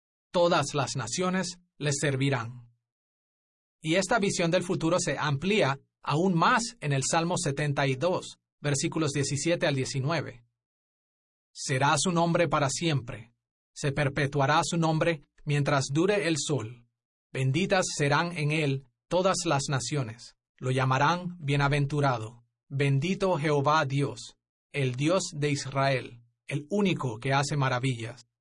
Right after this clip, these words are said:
Bendito su nombre glorioso para siempre. Y toda la tierra sea llena de su gloria. Amén y amén.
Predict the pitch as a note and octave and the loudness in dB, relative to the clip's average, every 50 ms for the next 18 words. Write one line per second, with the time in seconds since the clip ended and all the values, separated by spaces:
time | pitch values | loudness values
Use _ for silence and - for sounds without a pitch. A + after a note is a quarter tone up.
0 | _ _ _ - C3+ C3+ C3+ C3+ F3 F#3+ F#3+ F3+ G3+ F3+ - F3 E3+ E3 F3 F3+ | _ _ _ -2 0 2 2 4 2 2 2 2 0 0 0 0 2 2 2 2
1 | E3+ F3 E3+ D3+ C#3+ D#3 D3+ D3 D3+ E3+ F3 - - D#3 C3+ C#3+ C#3 C#3 - - | 2 2 2 2 2 2 2 2 4 2 2 2 0 0 0 0 0 0 -2 -2
2 | - D3 C3 A#2 A2 - - A2 - _ _ _ _ _ _ _ _ _ _ C#3+ | -2 -2 -2 -2 -4 -10 -14 -16 -18 _ _ _ _ _ _ _ _ _ _ -4
3 | C3+ C3 - - F#3 F3 F3 E3+ E3 D3+ C#3+ E3+ E3+ F3 F3+ F3+ F3+ F3 F3+ F3+ | -4 0 2 2 4 6 6 4 4 2 2 2 2 4 4 4 4 2 2 0
4 | - D3 C3 B2 A2+ C3 D3+ D#3+ E3 E3 D3+ D#3+ C#3+ - D#3+ C#3 C#3+ C3+ A#2+ A2 | 0 0 0 0 0 0 0 0 0 0 0 -2 -2 -2 -2 -2 -2 -2 -2 -4
5 | G#2 G#2+ - - _ _ _ _ _ _ _ _ - B2 B2+ C3 C#3+ D#3+ D#3+ E3 | -8 -12 -14 -18 _ _ _ _ _ _ _ _ -6 -4 -2 0 0 0 0 0
6 | E3+ E3+ E3 - - - C#3+ D3 C#3+ C#3 C3 A#2 A2 A2 - - - | -2 -4 -6 -10 -12 -8 -4 -2 0 0 0 -2 -4 -8 -12 -14 -18